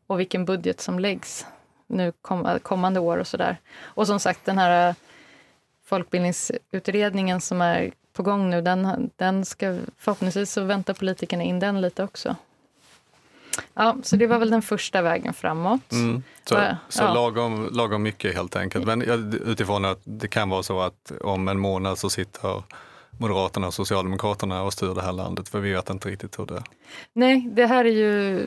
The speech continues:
Speaker 1: det är ju tjusningen med att spela in en podd när man, eh, valanalyserar mitt i det så här, att, eh, vi kanske får äta upp vår hatt.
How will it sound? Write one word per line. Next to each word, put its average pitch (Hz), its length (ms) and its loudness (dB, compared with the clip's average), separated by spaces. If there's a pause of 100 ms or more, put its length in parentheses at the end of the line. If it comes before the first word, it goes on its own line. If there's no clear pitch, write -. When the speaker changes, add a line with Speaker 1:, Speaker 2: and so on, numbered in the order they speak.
Speaker 1:
det 202 220 -4
är 214 200 4
ju 202 500 2 (600)
tjusningen 190 680 2
med 180 140 4
att 175 60 0
spela 185 300 2
in 180 120 2
en 175 80 0
podd 170 280 -2
när 175 140 2
man, 175 380 4
eh, 170 140 2 (340)
valanalyserar 175 1160 2 (520)
mitt 185 320 -2
i 202 200 2
det 185 140 2
så - 120 -2
här, 180 160 2
att, - 300 -4
eh, 175 160 2 (440)
vi 180 140 0
kanske 180 320 -2
får 175 200 0
äta 165 200 0
upp - 100 -6
vår 165 120 -2
hatt. - 380 -10